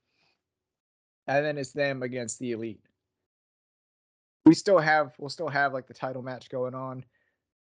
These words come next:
But at the same time, we can have a, you know, a three-on-three match.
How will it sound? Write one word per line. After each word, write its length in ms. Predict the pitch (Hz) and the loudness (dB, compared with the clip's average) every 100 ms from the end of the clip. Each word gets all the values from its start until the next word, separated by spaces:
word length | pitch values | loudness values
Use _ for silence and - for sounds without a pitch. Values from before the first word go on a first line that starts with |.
| _ _ - | _ _ 2
But 140 | 156 | 2
at 100 | 151 | 2
the 60 | 143 | -2
same 260 | - 165 143 | -4 -4 -2
time, 260 | 156 147 | 0 0
we 60 | 135 | -4
can 80 | 127 | -4
have 220 | 131 117 | -4 -4
a, 260 | - 120 - _ _ _ | -10 -12 -12 _ _ _
you 120 | 143 135 | -10 -4
know, 120 | 120 | -4
a 40 | |
three-on-three 580 | - 139 135 123 139 139 | -4 -6 -4 -6 -6 -6
match. 460 | 120 110 98 - | -6 -8 -10 -14